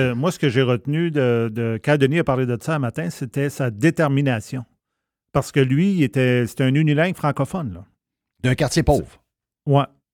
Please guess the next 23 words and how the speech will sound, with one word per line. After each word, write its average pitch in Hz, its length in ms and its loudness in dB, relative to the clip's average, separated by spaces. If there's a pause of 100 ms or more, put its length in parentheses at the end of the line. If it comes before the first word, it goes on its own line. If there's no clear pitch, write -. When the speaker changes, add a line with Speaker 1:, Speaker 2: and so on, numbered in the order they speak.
Speaker 1:
Fait 135 140 0
que, - 140 0
euh, 123 480 4
lui, 175 500 2
euh, 123 380 4
il, 135 240 2
il 135 60 -2
s'est 139 180 2
bâti 139 500 2
au 175 60 4
Speaker 2:
Qui 135 40 6
avait 139 100 6
pas 160 120 8
de - 60 0
Speaker 1:
complet, - 80 6
Speaker 2:
secondaire 156 220 6
Speaker 1:
puis 135 80 2
Speaker 2:
cinq, 139 260 2
là. 67 80 -8 (560)
Speaker 1:
Exact. 147 400 -2 (240)
Il 143 60 -8
était 139 160 4
déterminé, 175 920 0